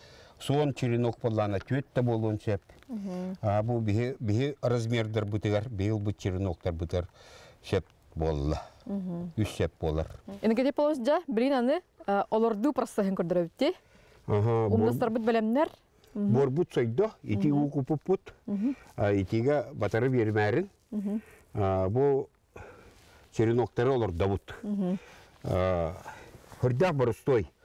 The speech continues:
Speaker 2: Мгм.
Speaker 1: Бор бут сымнагас, кумактах, опилкалах, опитим курдук.
Speaker 2: Мгм.
Speaker 1: Ол ехен оламыт когойдук,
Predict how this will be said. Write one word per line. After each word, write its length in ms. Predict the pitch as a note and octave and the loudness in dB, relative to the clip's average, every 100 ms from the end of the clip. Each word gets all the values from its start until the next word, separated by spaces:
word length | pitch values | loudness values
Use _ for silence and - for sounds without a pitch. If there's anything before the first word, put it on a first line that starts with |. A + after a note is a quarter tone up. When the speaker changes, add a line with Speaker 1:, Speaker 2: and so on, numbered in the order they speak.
| - | -10
Speaker 2:
Мгм. 220 | G#3+ G#3+ | -6 0
Speaker 1:
Бор 160 | C3 C#3+ | 2 2
бут 260 | C#3+ F#3 | 2 -2
сымнагас, 640 | - B2+ A#2+ C#3 G3+ - - - - - - | -2 -2 0 0 -2 -8 -20 -20 -20 -20 -8
кумактах, 840 | - B2 A2 - D3 F3 - - _ _ _ - - | 0 0 0 0 0 0 -6 -20 _ _ _ -18 -4
опилкалах, 680 | G2+ A#2 A2 A2 A#2+ D3+ C#3 | -2 0 0 0 0 0 -2
опитим 400 | F#2+ G2 C#3 C#3+ | -4 -2 -2 0
курдук. 520 | D#3 D3 F3+ - - | -2 0 0 -2 -6
Speaker 2:
Мгм. 300 | G#3+ G3 G#3+ - - | -4 -2 -4 -6 -4
Speaker 1:
Ол 120 | - | 0
ехен 200 | D#3 D#3 | 2 2
оламыт 360 | D3 B2+ C3 C#3 _ _ _ _ _ _ - | 2 2 0 -2 _ _ _ _ _ _ -2
когойдук, 760 | C#3 D3 D3+ C#3+ F#3 - - | 2 4 2 2 -2 -2 -20